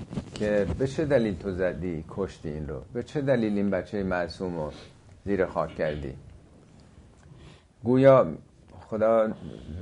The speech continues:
رو برگردونده از اون قاتل که اون قابل مخاطب قرار گرفتن هم نیست که از او سوال بشه،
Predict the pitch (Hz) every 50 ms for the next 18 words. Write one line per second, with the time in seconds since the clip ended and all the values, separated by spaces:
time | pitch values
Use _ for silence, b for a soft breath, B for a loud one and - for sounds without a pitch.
0 | 76 92 104 123 135 123 117 113 101 95 92 98 90 87 80 90 92 87 82 85
1 | 85 64 69 76 90 90 85 76 73 73 67 67 - - 73 67 67 67 - -
2 | - - 101 110 - - 85 90 90 87 87 101 101 98 101 98 98 - - 80
3 | 80 85 87 - - 92 92 87 85 - 92 90 87 - - 95 92 87 87 90
4 | 90 85 92 87 87 82 - - 101 101 101 104 104 107 110 107 95 82 - -
5 | - - - 90 76 82 82 87 95 95 90 71 67 B B B B B B B
6 | B B B B B B B - - - - - 104 95 98 98 92 82 78 80
7 | 78 - - 76